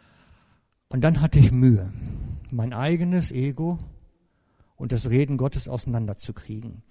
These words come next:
Das eine hat das andere so überlagert nachher, ich hab's nicht auseinanderhalten können. Zum Schluss war ich davon, so von überzeugt, dass ich unbedingt diesen, um, diesen Sportwagen haben musste,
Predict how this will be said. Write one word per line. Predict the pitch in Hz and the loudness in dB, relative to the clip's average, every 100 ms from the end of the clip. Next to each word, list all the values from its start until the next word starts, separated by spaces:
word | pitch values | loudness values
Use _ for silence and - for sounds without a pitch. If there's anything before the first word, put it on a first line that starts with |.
| - - | -20 -16
Das | - | -10
eine | 78 170 147 | -6 -2 0
hat | - | 2
das | 127 | 0
andere | - 160 135 | -2 -2 -2
so | 110 160 190 | 0 0 0
überlagert | 165 131 131 156 196 139 101 - | 0 2 0 0 -4 -4 -6 -6
nachher, | 110 107 135 160 190 - - - | -8 -6 -6 -6 -8 -12 -20 -6
ich | - - | 0 0
hab's | - - | 0 -2
nicht | 143 127 | -2 -2
auseinanderhalten | 156 - 185 214 139 110 110 104 | -8 -6 -4 -4 -4 -6 -6 -10
können. | - 104 101 - - | -8 -10 -10 -16 -14
Zum | - 156 | -2 -2
Schluss | - 240 - | 0 -4 -2
war | 170 170 | -4 -2
ich | |
davon, | - - 143 | -2 -2 -2
so | 226 | -2
von | - 202 180 | -2 -4 -4
überzeugt, | 156 151 - 214 233 226 | -2 -2 -2 -4 -4 -2
dass | - - | -6 -6
ich | 139 175 | -12 -4
unbedingt | 233 247 175 190 156 | -2 -2 -2 -6 -6
diesen, | 160 143 143 135 - - 131 | -8 -6 -6 -8 -16 -20 -8
um, | 185 214 165 156 | -2 -2 -2 -6
diesen | 143 135 | -6 -6
Sportwagen | - - 214 220 147 135 131 120 | -8 -6 -6 -6 -8 -10 -8 -6
haben | 180 226 170 139 | -2 -2 0 2
musste, | 202 - - 151 | 2 0 -4 -2